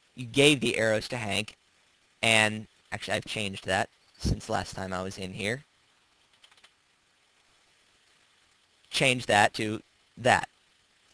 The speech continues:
Now, you'll notice on the right side I have a result script.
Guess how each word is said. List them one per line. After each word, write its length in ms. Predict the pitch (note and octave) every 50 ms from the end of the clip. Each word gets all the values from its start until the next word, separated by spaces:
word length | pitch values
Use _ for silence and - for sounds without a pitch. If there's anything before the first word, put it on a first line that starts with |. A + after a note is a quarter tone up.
| _ _ _ _ _ _ _ _ _ _ _ _ _ _ _ _ -
Now, 360 | A#2 A#2+ A#2 A#2 A#2 A#2 - _ _ _ _ _ _ _ _ _ _ _
you'll 160 | - C3 C3 B2+
notice 320 | C3+ D3 E3 F3 - F3+
on 160 | D3+ D3 C#3+
the 100 | C#3 B2+
right 220 | A#2 A#2+ B2 B2 -
side 360 | - B2+ A2+ A2+ A#2 A#2+ A#2
I 80 | -
have 220 | A2 G#2+ G#2+ G#2 - - - _
a 80 | - G#2+
result 500 | G#2+ A2 G#2+ G#2 G#2 A2+ G#2+ G#2+ - -
script. 580 | - - - - A2 G#2 - - _ - -